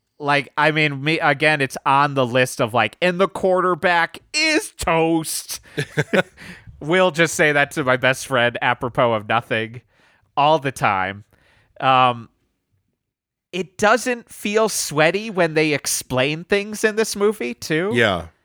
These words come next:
Speaker 1: Like, they're explaining the hidden lock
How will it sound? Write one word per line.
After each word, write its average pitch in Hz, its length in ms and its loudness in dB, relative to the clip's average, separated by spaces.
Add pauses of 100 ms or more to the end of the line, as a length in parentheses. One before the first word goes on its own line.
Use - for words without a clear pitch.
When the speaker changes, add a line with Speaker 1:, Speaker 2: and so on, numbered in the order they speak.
(600)
Speaker 1:
Like, 151 220 2
they're 180 180 4
explaining 175 1080 -2 (600)
the 156 120 2
hidden 165 520 0
lock 139 680 0